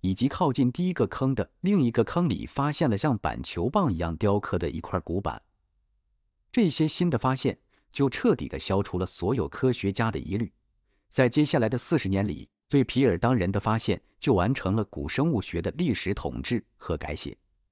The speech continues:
一九六一年，道森去世，伍德沃德继承了他的意志，把皮尔当人称为最早的英国人，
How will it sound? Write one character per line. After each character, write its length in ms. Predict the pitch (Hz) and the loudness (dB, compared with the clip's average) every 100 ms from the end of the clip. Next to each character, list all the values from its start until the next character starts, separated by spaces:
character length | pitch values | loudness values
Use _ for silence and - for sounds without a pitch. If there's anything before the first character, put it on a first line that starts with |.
| _ _ _ _ _ _ _ _ _ _ _ - | _ _ _ _ _ _ _ _ _ _ _ -2
一 160 | 190 | 0
九 160 | 170 113 | 2 2
六 140 | 147 | 2
一 100 | 135 | 0
年， 320 | 151 104 - - _ _ _ - | 0 -2 -4 -14 _ _ _ 2
道 180 | 123 | 2
森 220 | 110 123 131 | 4 2 2
去 220 | - 117 | 0 0
世， 240 | - 95 _ _ - | -2 -6 _ _ -4
伍 160 | 107 95 | -2 2
德 160 | 107 | 2
沃 180 | 165 143 | 2 0
德 260 | 78 90 - | 0 -6 -8
继 240 | - - 110 | -6 0 0
承 220 | - 85 | 0 -4
了 80 | 95 | -4
他 120 | - | -4
的 80 | 95 | -4
意 160 | 135 | -2
志， 200 | 95 - - _ _ _ _ - | -2 -6 -14 _ _ _ _ -4
把 140 | 82 | -2
皮 160 | - 160 | 0 2
尔 140 | 143 | 2
当 180 | 87 139 | 2 2
人 240 | 95 104 - - | 2 0 -4 -8
称 200 | - 135 | -2 2
为 140 | 104 | 2
最 240 | - 226 135 | 2 0 0
早 280 | - - | -2 -8
的 100 | - | -6
英 240 | 78 147 156 | -4 -2 0
国 140 | - | -2
人， 140 | - | -6